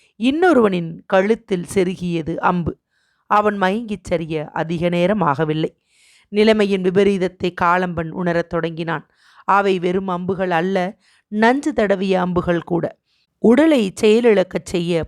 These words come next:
பொழுதாகும். அதனினும் கொடுமாயுதம் கொண்டு தாக்குதல் நடக்கிறது. புரிந்து கொண்ட கணம் விழுந்து கிடப்பவனிடம் இருக்கும் கூடையை எடுக்க முயலாதீர்கள், விரைந்து இந்த இடம் விட்டு வெளியேறுங்கள்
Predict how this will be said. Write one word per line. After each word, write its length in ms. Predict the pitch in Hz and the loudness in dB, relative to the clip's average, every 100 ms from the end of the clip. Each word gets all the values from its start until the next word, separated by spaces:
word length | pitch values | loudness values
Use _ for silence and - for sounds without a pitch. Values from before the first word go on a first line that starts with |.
| 175 | 0
பொழுதாகும். 540 | 180 175 151 - - _ | 2 2 0 -2 -12 _
அதனினும் 640 | - 160 175 190 202 262 359 | -4 2 2 4 2 0 2
கொடுமாயுதம் 680 | 277 277 269 254 233 226 208 | 2 4 2 2 2 2 0
கொண்டு 480 | 185 202 190 185 165 | 2 0 2 0 0
தாக்குதல் 560 | 180 185 - 180 170 160 | 0 -2 0 0 2 0
நடக்கிறது. 580 | 165 165 - 151 - _ _ - - - - - | -2 -4 -4 -6 -6 _ _ -20 -20 -20 -20 -2
புரிந்து 400 | 311 381 403 349 | 4 4 4 2
கொண்ட 220 | 269 220 | 2 0
கணம் 400 | 202 202 180 147 _ _ | -4 -6 -8 -12 _ _
விழுந்து 340 | 269 359 427 | -2 -2 0
கிடப்பவனிடம் 800 | 311 302 302 262 240 220 196 175 170 | 0 0 2 0 0 -2 -4 -6 -4
இருக்கும் 420 | 226 277 269 220 | -2 -2 -4 -2
கூடையை 440 | 190 214 349 294 | 2 4 4 2
எடுக்க 360 | 233 285 - 339 | 2 2 2 0
முயலாதீர்கள், 680 | 254 240 233 220 220 277 | 2 2 4 2 -2 -4
விரைந்து 500 | 330 262 339 427 392 | 0 2 2 2 0
இந்த 180 | 302 240 | 0 0
இடம் 200 | 247 349 | 0 0
விட்டு 200 | 330 226 | -2 -2
வெளியேறுங்கள் 680 | 233 330 381 392 330 208 165 | 2 4 4 2 -2 -4 -8